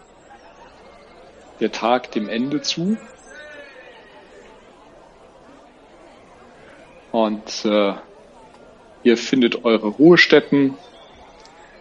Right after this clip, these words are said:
Tatsächlich, weil, also trotz oder weil es hier so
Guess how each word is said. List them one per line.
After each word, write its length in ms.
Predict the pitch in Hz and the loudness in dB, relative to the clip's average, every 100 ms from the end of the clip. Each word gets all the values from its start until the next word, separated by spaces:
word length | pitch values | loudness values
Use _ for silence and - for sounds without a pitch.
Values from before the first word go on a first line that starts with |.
| - - - - - - - - - - - - | -20 -20 -20 -20 -20 -20 -16 -16 -16 -20 -16 0
Tatsächlich, 760 | 131 - 147 151 147 143 - - - - - - - - - - - - - - - - - - - - - - | 2 4 0 2 4 2 2 -16 -20 -20 -20 -20 -20 -20 -20 -20 -20 -20 -20 -20 -20 -20 -20 -20 -20 -20 -20 -8
weil, 800 | 117 120 151 196 196 196 196 - - - - - - - | 2 6 8 8 10 8 6 0 -14 -20 -20 -20 -20 -8
also 220 | - 120 | -6 -6
trotz 400 | 120 170 220 - - | 0 4 4 0 -4
oder 320 | 190 175 117 | 0 0 0
weil 380 | 110 160 175 - | -2 -2 -4 -6
es 180 | 139 - | -8 -8
hier 340 | - 147 147 | -10 -6 -6
so 380 | 117 127 131 120 | -6 -8 -8 -8